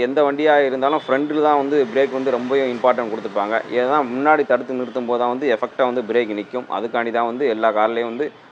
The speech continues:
ஃப்ரண்ட்ல வந்து பிரேக் பேட் வந்து கொடுத்துருப்பாங்க. இது வந்து வேகமா வந்து தேய்மானம் ஆகும். இந்த தேய்மானம் ஆகுறது வந்து ஒரு சில கார்களை வந்து உங்களுக்கு சென்சார் வந்து கொடுத்துருப்பாங்க.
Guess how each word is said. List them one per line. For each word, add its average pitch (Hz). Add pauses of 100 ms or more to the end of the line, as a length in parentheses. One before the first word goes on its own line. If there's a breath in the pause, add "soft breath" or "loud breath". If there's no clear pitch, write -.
(120)
ஃப்ரண்ட்ல 135
வந்து 135 (320)
பிரேக் 123
பேட் 120
வந்து 107
கொடுத்துருப்பாங்க. 107 (100)
இது 120
வந்து 127
வேகமா 113
வந்து 123
தேய்மானம் 110
ஆகும். 95 (280 loud breath)
இந்த 123 (100)
தேய்மானம் 156
ஆகுறது 143
வந்து 147
ஒரு 135
சில 139 (100)
கார்களை 135
வந்து 151 (460 loud breath)
உங்களுக்கு 127
சென்சார் 143
வந்து 117
கொடுத்துருப்பாங்க. 104